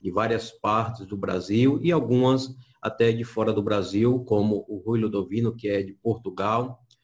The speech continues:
esses dois empreendedores daqui, o Fábio Alonso e o seu irmão, que são da Argentina. E aqui você pode ver também o Marcos Lemos,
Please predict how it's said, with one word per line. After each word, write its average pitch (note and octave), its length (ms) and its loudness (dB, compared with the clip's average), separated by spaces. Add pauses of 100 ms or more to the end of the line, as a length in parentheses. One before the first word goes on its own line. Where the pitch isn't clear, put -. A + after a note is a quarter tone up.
(260)
esses G2 280 -8
dois A2+ 220 -2
empreendedores G#2+ 680 -2
daqui, A#2 560 0
o G#2 80 -8
Fábio G#2+ 320 -2
Alonso A#2+ 580 0 (180)
e G#2 60 -8
o G2+ 60 -4
seu A2 200 0
irmão, G#2+ 640 -2 (460)
que G#2 400 2
são A2+ 300 0
da G#2 100 0
Argentina. A2 800 -2 (1300)
E D3+ 120 4
aqui E3 480 0
você - 120 -8
pode C#3 280 -2
ver B2+ 140 2
também A#2+ 460 0 (480)
o G#2+ 480 0
Marcos A2+ 420 -2
Lemos, A#2 540 0